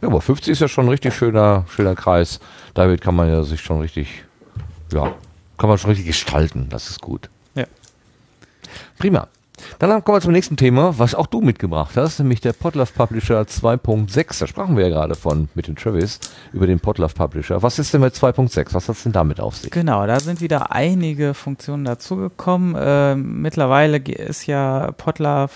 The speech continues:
Speaker 2: ähm, beim Publisher da, dazu übergegangen, sowieso etwas schneller, äh, die Releases rauszuhauen. Also immer, wenn's irgendwie so ein kleines Bündel an Features gibt, dann wird das schon,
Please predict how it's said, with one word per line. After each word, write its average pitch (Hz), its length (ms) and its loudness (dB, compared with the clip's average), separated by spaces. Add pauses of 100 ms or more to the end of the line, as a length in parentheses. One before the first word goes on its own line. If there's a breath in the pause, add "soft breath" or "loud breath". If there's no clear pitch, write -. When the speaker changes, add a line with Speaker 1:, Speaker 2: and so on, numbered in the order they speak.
(160)
Speaker 2:
ähm, 127 480 -2 (200)
beim 123 200 -2
Publisher 143 420 -4
da, 127 160 0 (480)
dazu 131 300 -2
übergegangen, 135 800 2
sowieso 131 460 0
etwas - 540 -2
schneller, 151 960 2
äh, 139 40 -4
die 139 320 -4
Releases 147 640 0
rauszuhauen. 143 680 0
Also 123 180 -2
immer, 139 240 2
wenn's 131 240 0
irgendwie 131 320 -2
so 127 140 -2
ein 127 100 0
kleines 127 320 0
Bündel 139 340 0
an 120 120 0
Features 147 420 -6
gibt, - 220 -10
dann 131 160 -6
wird 131 100 -4
das - 180 -8 (380 loud breath)
schon, 127 260 2